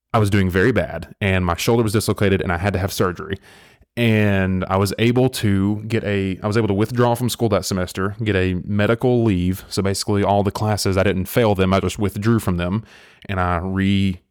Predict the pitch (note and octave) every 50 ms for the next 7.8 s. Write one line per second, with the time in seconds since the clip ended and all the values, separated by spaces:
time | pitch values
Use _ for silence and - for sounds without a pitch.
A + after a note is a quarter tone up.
0 | _ _ _ _ - F2 F#2+ G2 G#2+ G#2+ G#2 G2 G#2+ G2 - - - G2+ A2 A2+
1 | A#2 A#2 A#2+ A#2 G#2+ - - - - - A#2+ A2+ A#2 B2+ B2+ C3+ C3 B2 G#2+ G#2
2 | A2 F2 G2 G2+ G#2+ A2 A#2 G#2+ G#2+ A2 A#2 A#2+ - - B2 B2 A#2 A2 G#2+ A2+
3 | A#2+ C3 C3 C#3 C3 A2 F#2 G2 G#2 - - - - - C#3 C#3+ D3 C3+ - G#2+
4 | G2 F#2+ F#2 - - C#3+ D3+ - _ - - - - - - _ - G#2+ G2+ F#2+
5 | F#2+ F#2+ F2+ F2+ F2 F2 - - A2+ G#2 F#2+ - - - G2+ G#2 G#2 G#2+ A2 G#2+
6 | G#2 G#2+ B2+ D#3 F#3+ G3+ F#3 F3 - - - - G2+ F2+ F#2 F#2 - - G3+ G#3+
7 | A#2+ C#3 E3+ G3 F#3+ - - - F#2+ G2 F#2+ F#2+ G2+ G2 F#2+